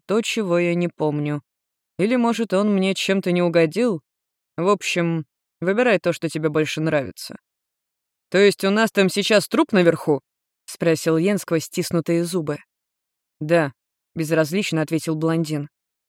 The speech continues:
«Но ты же сообразительный мальчик, придумаешь что-нибудь?» «Я тебе не верю», —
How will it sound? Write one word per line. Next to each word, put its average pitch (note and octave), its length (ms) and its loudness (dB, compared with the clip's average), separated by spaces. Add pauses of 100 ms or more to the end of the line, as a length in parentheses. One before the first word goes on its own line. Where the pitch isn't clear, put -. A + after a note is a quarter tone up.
(320)
«Но D#3+ 120 -2
ты B3+ 140 0
же A3 180 -4
сообразительный F#3+ 920 2
мальчик, D#3 580 -4 (180)
придумаешь D#3+ 540 -2
что-нибудь?» C#3 640 -8 (1000)
«Я E3+ 240 2
тебе F3 320 2
не F3+ 180 4
верю», — D#3+ 420 0